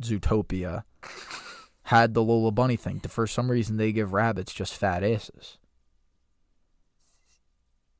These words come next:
And there's, there's not a whole lot of, of, uh, cartoonized, like, lifelike, uh, women animals. There's more guys,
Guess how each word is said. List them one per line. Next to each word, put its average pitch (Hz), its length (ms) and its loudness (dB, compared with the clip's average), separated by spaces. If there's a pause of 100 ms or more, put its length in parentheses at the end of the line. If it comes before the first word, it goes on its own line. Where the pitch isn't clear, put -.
(680)
And 113 140 0
there's, 113 260 2
there's 135 220 2
not - 120 0
a - 40 -4
whole 147 280 2
lot 127 200 6
of, 98 180 0 (120)
of, 101 240 2
uh, 90 240 -4
cartoonized, 110 800 -4 (720)
like, 107 320 2 (100)
lifelike, 107 840 0 (760)
uh, 92 260 4
women 110 540 -2 (1300)
animals. - 640 -6
There's - 140 -16
more 110 140 0
guys, - 500 -2